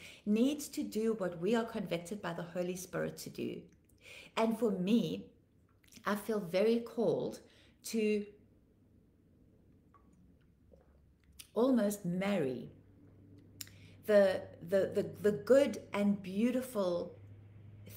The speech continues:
things from our, the history of our faith with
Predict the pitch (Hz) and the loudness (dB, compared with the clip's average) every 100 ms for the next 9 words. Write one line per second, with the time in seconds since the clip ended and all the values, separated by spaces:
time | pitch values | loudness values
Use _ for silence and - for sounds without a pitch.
0 | - 285 233 196 175 - - - - - | -2 2 2 2 -2 -6 -10 -14 -18 -20
1 | - - - 226 208 - 208 226 220 208 | -16 -12 -2 0 0 0 0 2 2 0
2 | 185 202 262 - - 226 196 - - 202 | -2 0 0 -2 -2 0 0 -2 -2 0
3 | 214 220 - 180 349 - - - - - | 2 -2 0 0 0 -6 -16 -18 -20 -20
4 | - - - - 185 226 226 - - | -20 -20 -18 -8 4 6 6 2 -12